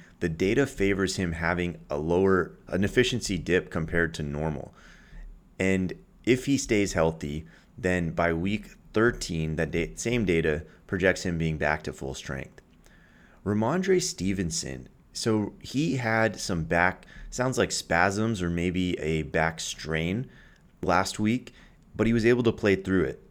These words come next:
And that's kind of the typical of what we see. The data favors no lingering performance impact on this.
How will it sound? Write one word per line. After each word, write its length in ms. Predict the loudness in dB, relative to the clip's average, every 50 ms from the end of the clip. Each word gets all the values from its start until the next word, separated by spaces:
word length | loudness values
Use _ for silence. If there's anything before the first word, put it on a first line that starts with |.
| -2 0
And 340 | 2 2 2 0 -2 -4 -6 -2
that's 300 | 2 2 4 4 2 0
kind 240 | -4 -2 -2 0 0
of 80 | 0
the 60 | -2 -2
typical 720 | -2 -2 -2 0 0 0 2 2 4 4 4 2 2 0
of 160 | -2 -2 0
what 160 | 0 0 0
we 100 | 0 -2 -2
see. 380 | -4 -4 -2 -2 -2 -2 -2 -6 -10 -20 -20 -20 -20 -20 -20 -20 -20 -18 -6
The 120 | -2 0
data 280 | 2 2 4 4 4 2
favors 600 | 0 0 0 0 2 2 2 0 0 -2 -6 -10 -12 _ -6
no 260 | -2 2 4 4 6
lingering 640 | 6 6 4 4 2 2 2 2 2 2 0 0 0
performance 560 | -2 -2 -2 -2 -2 -2 -2 -2 -2 -4 -4
impact 480 | -4 -4 -2 -2 -2 -2 -2 -2 -2 -4
on 80 | -2 -2
this. 320 | -2 -2 -4 -4 -8